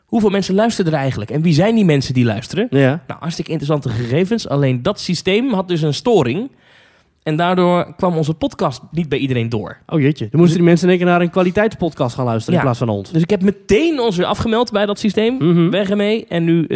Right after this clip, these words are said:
Speaker 1: doen we het gewoon weer lekker zelf. Met
Speaker 2: Ah.
Speaker 1: de ha-, met de hand tellen.
Speaker 2: Ja,
Speaker 1: Dus
Speaker 2: top.
Speaker 1: als je luistert, moet je even nu heel hard in je handen klappen.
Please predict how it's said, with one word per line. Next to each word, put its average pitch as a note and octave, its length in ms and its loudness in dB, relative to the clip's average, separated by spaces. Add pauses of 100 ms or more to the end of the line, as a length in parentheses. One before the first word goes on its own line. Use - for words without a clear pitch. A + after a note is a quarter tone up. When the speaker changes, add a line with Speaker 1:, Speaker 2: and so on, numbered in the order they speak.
Speaker 1:
doen D3 100 -2
we - 20 2
het C#3 80 0
gewoon G#2+ 200 -4
weer G#2+ 80 -6
lekker A2 100 -14
zelf. A2 200 -12
Met C#3 100 0
Speaker 2:
Ah. C3+ 60 0
Speaker 1:
de B2+ 60 0
ha-, - 80 -4
met D#3+ 100 -2
de B2 60 -2
hand C#3 220 -4
tellen. F3 300 -2
Speaker 2:
Ja, G3+ 100 -4
Speaker 1:
Dus - 120 -10
Speaker 2:
top. F#3 100 0
Speaker 1:
als D#3+ 80 0
je D3+ 100 2
luistert, D3+ 420 -2
moet C#3+ 140 -8
je - 60 -6
even B2 400 -4 (320)
nu D3+ 180 0
heel D3+ 160 2
hard A#2+ 240 -2 (380)
in D3 80 -6
je B2+ 80 0
handen F3 220 -2
klappen. E3+ 380 -2